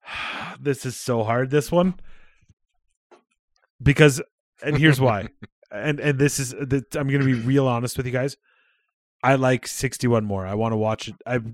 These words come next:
Speaker 1: I'd probably watch it again. And it's gonna be the one I move on.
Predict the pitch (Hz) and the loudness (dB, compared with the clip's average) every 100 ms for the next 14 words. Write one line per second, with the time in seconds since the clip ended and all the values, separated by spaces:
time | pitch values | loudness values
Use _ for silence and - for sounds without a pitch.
0 | - 131 120 131 127 123 117 113 107 101 | -4 -2 -2 -2 0 0 -2 -8 -8 -6
1 | 92 120 123 120 - 151 131 131 123 117 | -8 -6 -4 -4 0 0 2 0 0 -2
2 | 117 113 107 101 | -2 -4 -4 -8